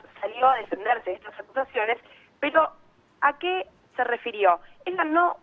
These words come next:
cuestionó y refutó el hecho de que se le hayan concedido, eh, contratos millonarios por más de quinientos millones de pesos a cooperativas de trabajo. Lo que refuta es que se hayan desviado los fondos.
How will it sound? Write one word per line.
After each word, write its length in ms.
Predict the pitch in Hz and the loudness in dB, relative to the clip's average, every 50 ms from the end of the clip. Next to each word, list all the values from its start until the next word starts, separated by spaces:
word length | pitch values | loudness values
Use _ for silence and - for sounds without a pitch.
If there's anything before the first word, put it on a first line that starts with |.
| _ _ - | _ _ -8
cuestionó 680 | - - - - - 214 220 254 294 311 302 302 - - - _ _ _ - 202 | -8 -8 -8 -6 -6 -6 -4 -2 0 0 0 -2 -4 -8 -20 _ _ _ -16 -12
y 20 | |
refutó 640 | 208 214 214 208 214 220 226 - - 277 262 240 233 | -8 -8 -8 -8 -8 -14 -10 -2 0 2 2 2 2
el 140 | - - 233 | 0 0 -4
hecho 180 | 240 247 - 320 | -4 -4 -4 -6
de 100 | 240 233 | -4 -4
que 140 | 233 - 196 | -6 -6 -8
se 160 | - - 214 | -8 -6 -2
le 100 | 196 220 | 2 2
hayan 480 | 220 240 262 277 - 262 247 240 254 254 | 4 4 2 0 0 -2 -2 -2 -4 -2
concedido, 680 | - 208 196 196 - - 190 202 220 226 220 220 214 214 220 - - _ _ _ _ - | -2 -2 -2 -2 -6 -12 -12 -12 -10 -8 -2 2 2 2 2 0 -4 _ _ _ _ -10
eh, 160 | 202 196 190 | -8 -8 -8
contratos 500 | - 196 196 202 - 220 233 233 - 233 | -6 -8 -8 -4 -2 -2 -2 -2 -4 -12
millonarios 800 | 226 214 180 - 190 190 220 233 233 220 220 214 208 214 220 226 _ | -16 -14 -10 -6 -4 -2 0 0 0 0 -2 0 0 0 0 0 _
por 140 | - 185 190 | -12 -10 -8
más 180 | 196 - 233 240 | -8 -8 -8 -10
de 80 | 240 | -14
quinientos 500 | - - 190 202 226 226 233 - 233 226 | -16 -14 -12 -10 -8 -8 -6 -4 -6 -6
millones 400 | 202 190 - - 220 208 196 214 | -6 -8 -10 -4 -4 -4 -4 -4
de 80 | 202 180 | -8 -6
pesos 340 | - 214 220 - - 247 - _ _ _ _ _ _ - | -4 -4 -4 -4 -6 -10 -12 _ _ _ _ _ _ -2
a 100 | 214 196 | 0 0
cooperativas 580 | 202 202 - 208 208 208 208 - 233 240 240 | 0 -2 0 2 2 2 2 0 -2 -2 -2
de 80 | 214 196 | -2 0
trabajo. 640 | 196 196 196 190 190 180 180 - - 170 170 165 - _ _ _ _ _ _ _ | 2 4 4 4 4 2 0 -4 -8 -10 -10 -10 -14 _ _ _ _ _ _ _
Lo 200 | - - 247 262 254 | -2 0 0 0 2
que 100 | 269 269 | 2 0
refuta 560 | 269 277 277 - - 381 392 - 415 349 - - | 2 0 -2 -4 -6 -8 -6 -4 -4 -4 -4 -4
es 120 | 294 269 _ - | -8 -12 _ -8
que 220 | - 277 277 - _ _ - 247 | -6 -6 -6 -6 _ _ -12 -10
se 80 | 247 | -6
hayan 180 | 262 277 262 247 | -4 -2 -4 -4
desviado 500 | 226 226 208 196 208 220 226 247 254 240 220 | -4 -10 -10 -6 -2 0 2 2 2 2 0
los 120 | 196 190 - | -2 -2 -2
fondos. 400 | - 185 180 170 175 180 180 180 | -2 -2 -2 -2 -4 -8 -8 -8